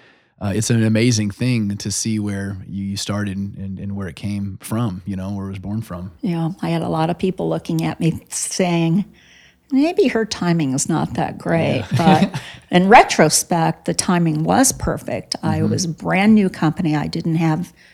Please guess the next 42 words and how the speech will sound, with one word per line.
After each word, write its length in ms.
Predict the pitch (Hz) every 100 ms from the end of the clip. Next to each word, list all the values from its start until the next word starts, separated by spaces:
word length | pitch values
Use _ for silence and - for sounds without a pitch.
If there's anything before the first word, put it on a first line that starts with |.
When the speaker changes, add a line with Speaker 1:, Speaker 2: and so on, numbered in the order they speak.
| _ _ _ -
Speaker 2:
uh, 340 | 165 151 147 - -
a 80 | 185
legacy 560 | 175 170 170 180 - 170
loans, 800 | 156 156 151 151 151 156 - -
Speaker 1:
Mm-hmm. 180 | -
Speaker 2:
um, 380 | 156 147 147 147 - - _
legacy 580 | - 180 185 180 - 170
people 580 | 165 - 202 - 156 156
issues. 680 | 123 - - - 151 143 160
I 100 | 175
could 100 | 180
Speaker 1:
Right. 120 | 185
Speaker 2:
surround 540 | - - 160 165 180 165
myself 500 | 156 156 151 151 -
with 160 | -
the 80 | -
folks 440 | - 165 156 -
that 180 | - 160
I 120 | 151
felt 400 | 151 - 160 - -
could 280 | 160 160 - - - - -
get 200 | 185 165
us 200 | 156 -
there. 380 | - 131 95 - -
Speaker 1:
Yeah. 60 |
Speaker 2:
So, 500 | 95 - 82 78 - - -
Speaker 1:
Kinda 140 | 98
start 300 | - - 87
the 60 | 165
Speaker 2:
uh-huh. 80 | 151
Speaker 1:
culture 400 | 107 101 110 104
from 200 | - 92
scratch 280 | - 107 101
and 80 | 175
everything. 180 | - -
Speaker 2:
Exactly. 680 | 180 160 156 92 92 160 - -
Speaker 1:
Yeah. 240 | - -
Speaker 2:
Cle-, 200 | 143 190 180
you 140 | 180 165
know, 60 |
I 80 | 170
always 380 | 170 165 170